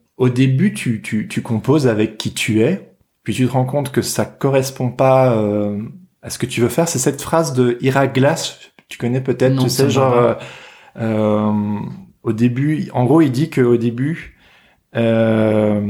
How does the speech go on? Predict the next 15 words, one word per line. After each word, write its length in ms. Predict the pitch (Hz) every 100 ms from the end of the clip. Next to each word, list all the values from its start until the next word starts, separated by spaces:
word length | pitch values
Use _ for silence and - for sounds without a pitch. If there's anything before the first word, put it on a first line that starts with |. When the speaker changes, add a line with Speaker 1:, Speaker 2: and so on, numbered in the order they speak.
| - -
Speaker 1:
ce 120 | -
qui 160 | 120 123
te 100 | 123
fait 140 | -
rentrer 260 | 143 143 135
dans 100 | 123
le 80 | 120
game, 220 | 135 139
c'est 140 | 131
ton 160 | 120 110
goût. 240 | 107 101 - - _ _ _ _ _
Et 120 | 104
en 80 | 107
fait, 300 | 95 143 -
euh, 520 | 110 104 101 101 101